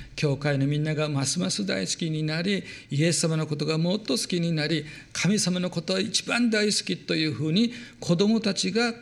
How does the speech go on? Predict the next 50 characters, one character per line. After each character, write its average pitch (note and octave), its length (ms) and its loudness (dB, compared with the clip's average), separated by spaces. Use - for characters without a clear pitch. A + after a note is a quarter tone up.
子 F3 120 0
ど F#3+ 80 4
も G#3 100 4
た G3 120 0
ち F#3 100 0
の F3+ 120 2
心 E3+ 320 -2
が D#3+ 120 -2
そ - 140 -4
こ B3 100 0
に A#3 100 6
ス - 160 -2
ー - 20 -2
ッ A#3 640 -6
と A3 100 -2
こ G#3 140 0
う F#3+ 60 2
し - 80 0
て E3+ 80 2
進 F#3 260 2
ん F3 60 4
で E3 80 4
い D#3+ 40 -2
く F3+ 140 0
よ E3 140 4
う D3+ 60 2
に、 E3 260 0
こ G3 140 0
の G3 300 2
心 F#3 380 2
の D3+ 140 2
道 C3+ 220 0
で C3+ 100 0
す - 160 -2
よ A2 120 -4
ね。 A#2 140 -6
こ G#3 140 2
の F#3 220 2
心 G3+ 380 0
の G3+ 160 4
道 F#3+ 100 0
を B3+ 120 -4
整 F3 400 2
え D3+ 60 0
て D3+ 120 -2
あ D3+ 100 -4
げ D3+ 120 -4
る D3+ 100 -6
の A3 180 -2
が F#3 240 0